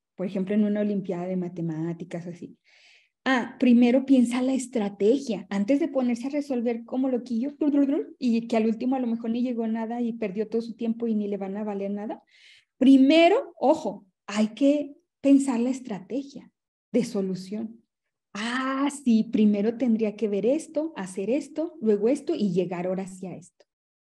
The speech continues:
¿sí? ¿Y cuál sería la técnica? Ponerme a hacer eso.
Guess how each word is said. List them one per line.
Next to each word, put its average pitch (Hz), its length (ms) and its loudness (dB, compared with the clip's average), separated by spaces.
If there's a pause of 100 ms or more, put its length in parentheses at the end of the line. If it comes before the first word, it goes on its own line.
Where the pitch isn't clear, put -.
(120)
¿sí? - 260 -10 (640)
¿Y 247 160 2
cuál 277 220 4
sería 294 280 2
la 285 220 0
técnica? 269 580 -2
Ponerme 185 560 -4
a 185 60 -6
hacer 190 260 -6
eso. 285 280 -6